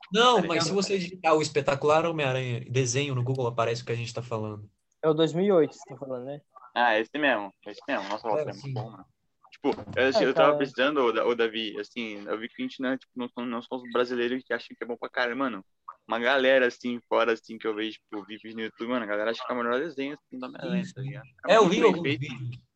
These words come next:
Speaker 1: gringos que eles falavam que era a melhor animação de, do
Speaker 2: Tanto que a
Speaker 1: Homem-Aranha.
Speaker 2: versão do Tom Holland, do Homem-Aranha, tipo, é mais próxima desse desenho, assim,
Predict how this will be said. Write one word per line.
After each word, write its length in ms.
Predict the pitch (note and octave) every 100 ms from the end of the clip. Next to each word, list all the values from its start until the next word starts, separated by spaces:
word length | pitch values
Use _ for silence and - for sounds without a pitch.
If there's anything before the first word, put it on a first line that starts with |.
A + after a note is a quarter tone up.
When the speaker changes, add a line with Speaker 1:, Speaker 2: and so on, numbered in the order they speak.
| _ _ _ _
Speaker 1:
gringos 380 | A#2+ C3+ C#3+ C#3
que 100 | -
eles 140 | C3+ -
falavam 380 | C3 C3 B2 A#2+
que 100 | A#2+
era 180 | A2+ A2
a 60 | A2
melhor 320 | A2+ A2+ A#2+
animação 680 | A#2+ A2+ A2 - A2 A2
de, 220 | G#2 G#2+ G#2 - -
do 240 | - A2+
Speaker 2:
Tanto 180 | C3 G#2+
que 80 | -
a 40 |
Speaker 1:
Homem-Aranha. 140 | B2
Speaker 2:
versão 320 | B2 B2+ - C#3+
do 120 | C#3+
Tom 160 | C#3 A2+
Holland, 560 | A2 C#3 D#3 A2 G2+ - _ _ _
do 60 | -
Homem-Aranha, 520 | G#2 G#2 G#2 B2 C3+
tipo, 120 | A2+ -
é 80 | A2+
mais 200 | A#2 C#3+
próxima 360 | - C#3+ C3 -
desse 140 | A#2 A#2+
desenho, 320 | A#2+ A2+ G#2+
assim, 200 | -